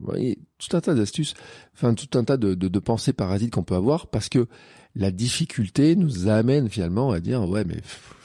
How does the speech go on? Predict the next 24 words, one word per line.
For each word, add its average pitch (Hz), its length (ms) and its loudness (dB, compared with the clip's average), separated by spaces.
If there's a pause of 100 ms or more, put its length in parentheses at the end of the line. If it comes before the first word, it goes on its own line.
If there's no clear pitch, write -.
f-, - 60 -10 (100)
finalement, 98 680 -4
euh, 78 60 -4 (800)
pourquoi - 260 0
je - 80 -2
fais 107 140 -4
ça ? - 160 -10 (1000)
Alors, 131 400 2 (440)
avant 160 280 4
de 92 180 2 (120)
répondre 101 400 2
au 85 60 -4
pourquoi - 280 -8
je 80 80 -6
fais 90 140 -4
ça, 151 200 2 (340)
<laughs> 101 320 -4
il 104 60 0
y 104 40 -2
a 101 80 -2
un - 20 0
moment 117 300 2
donné 95 200 0
aussi, 131 360 -2